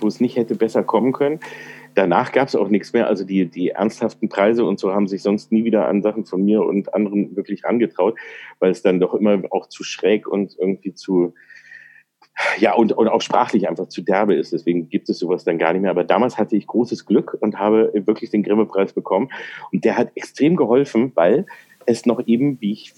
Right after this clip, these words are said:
eben ja sagte, zu der Zeit war, wo es immer nur diskutiert wurde, wie darf, ist, darf man das? Ist das in Ordnung? Oh, und, äh, ist das nicht doch zu hart und so weiter? Und als der Grimme-Preis kam,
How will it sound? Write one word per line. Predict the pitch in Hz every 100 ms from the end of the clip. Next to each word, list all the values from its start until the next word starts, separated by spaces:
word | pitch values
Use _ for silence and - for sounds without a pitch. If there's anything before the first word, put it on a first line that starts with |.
| -
eben | - 113 101
ja | - 104
sagte, | 98 110 -
zu | 110 110
der | 101
Zeit | - 101 117
war, | 127 120 113
wo | 107
es | - - _ -
immer | 131 180
nur | 156 123
diskutiert | 120 - 107 120 117
wurde, | 110 107
wie | 98
darf, | 90 - 110 - -
ist, | - _ -
darf | - 65 -
man | - -
das? | - -
Ist | - -
das | 113 127
in | 127
Ordnung? | - 113 117 - 110 107 -
Oh, | 117 113 120 113 - - - - -
und, | 117 113 107 -
äh, | 110 113 113 113 113 110
ist | 110 -
das | 131
nicht | 127 -
doch | 120
zu | - - 123
hart | - 107 113 117
und | - 110
so | - 104
weiter? | 104 110 117 - - - - -
Und | 110 -
als | 120 -
der | 101
Grimme-Preis | 151 262 254 - -
kam, | 113 -